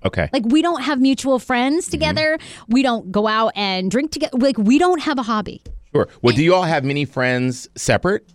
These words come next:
Speaker 1: I mean, do you have people that you hang out with?
Speaker 2: Yeah, I do, but I
Speaker 1: Mm-hmm.
Speaker 2: would say it's a small group.
Speaker 1: It's a small group.
Speaker 2: It's a small group. And one
Speaker 1: We
Speaker 2: of my
Speaker 1: talking one, two?
Speaker 2: <laughs>
Speaker 1: <laughs> Shit, how small we talking? No, because it's important.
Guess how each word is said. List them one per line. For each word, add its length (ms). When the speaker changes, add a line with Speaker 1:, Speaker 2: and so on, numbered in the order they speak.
Speaker 1:
I 60
mean, 200
do 80
you 220
have 220
people 280
that 80
you 140
hang 220
out 160
with? 300
Speaker 2:
Yeah, 100
I 300
do, 260
but 100
I 100
Speaker 1:
Mm-hmm. 80
Speaker 2:
would 140
say 240
it's 200
a 60
small 640
group. 380
Speaker 1:
It's 80
a 60
small 280
group. 180
Speaker 2:
It's 80
a 40
small 220
group. 180
And 100
one 140
Speaker 1:
We 60
Speaker 2:
of 40
my 100
Speaker 1:
talking 140
one, 300
two? 280
Speaker 2:
<laughs> 120
Speaker 1:
<laughs> 320
Shit, 280
how 140
small 380
we 100
talking? 480
No, 140
because 240
it's 140
important. 560